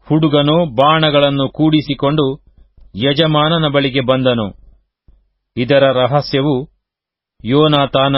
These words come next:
ದಾವೀದರಿಗೆ ಗೊತ್ತೇ ಹೊರತು ಆ ಹುಡುಗನಿಗೆ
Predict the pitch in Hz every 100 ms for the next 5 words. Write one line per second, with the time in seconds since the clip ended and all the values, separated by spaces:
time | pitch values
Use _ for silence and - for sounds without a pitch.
0 | 131 123 - - 92 127 143 147 139 139
1 | 127 135 117 123 143 131 123 131 127 127
2 | 120 _ _ - _ _ _ 110 127 127
3 | 117 131 143 131 127 123